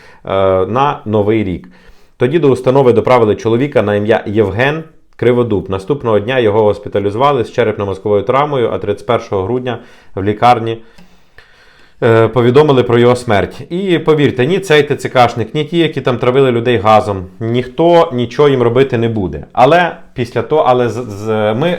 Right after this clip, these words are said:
з іншої сторони можемо, е, наблю-, якби слідкувати за іншим, так? От, е, також зараз включу коротеньке відео військового, який розказує, що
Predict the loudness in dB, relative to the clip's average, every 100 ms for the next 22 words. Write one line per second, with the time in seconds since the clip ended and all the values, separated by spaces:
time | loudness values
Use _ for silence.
0 | -6 -6 -4 -4 -8 -4 -4 -2 -6 -6
1 | -2 -2 -2 -4 -6 -10 -20 -20 -20 -4
2 | 0 2 2 0 -2 -2 -2 -4 -6 -8
3 | -14 -20 -20 _ -20 _ _ -20 -12 -6
4 | -4 -4 -2 0 0 0 -2 -2 -4 2
5 | 2 2 0 -2 -2 -4 -4 -8 -2 -2
6 | -2 -10 -20 _ -4 -4 -2 2 2 0
7 | -2 0 0 2 2 0 -2 -6 -2 -2
8 | 0 -2 -2 -4 -2 -2 -2 -4 -6 -6
9 | 0 2 2 2 0 -4 -6 -8 -6 -6
10 | -6 -2 -2 0 -2 -4 -6 -6